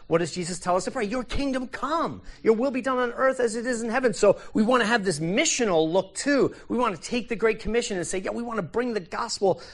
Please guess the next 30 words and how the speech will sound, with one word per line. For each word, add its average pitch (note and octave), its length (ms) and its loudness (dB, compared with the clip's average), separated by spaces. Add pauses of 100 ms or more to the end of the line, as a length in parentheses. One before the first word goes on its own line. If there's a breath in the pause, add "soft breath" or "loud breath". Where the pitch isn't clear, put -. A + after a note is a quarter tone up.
to G3 100 -4
the F#3 60 0
farthest G#3+ 480 2
places G#3+ 340 -2
of F#3 100 -4
the F#3+ 60 2
world G#3+ 260 4
and D#3 80 -2
we D3+ 80 -2
want G#3 160 0
to F#3+ 40 0
bring G#3+ 180 2
it D#3 120 -4
right A3 200 -2
to F#3 160 -2
our C#3+ 100 4
workplaces G#3 680 -2
and C#3+ 140 -6
to - 140 -6
our A#2+ 100 2
families A3+ 500 -2 (220 loud breath)
and G#3 100 2
all G#3+ 120 8
these A3+ 140 -2
sorts G#3 220 0
of F3+ 80 -8
things." A3+ 320 -4 (280 soft breath)
But G#3 140 -4
why? G#3+ 540 -8 (2000)
Why? B3 320 -6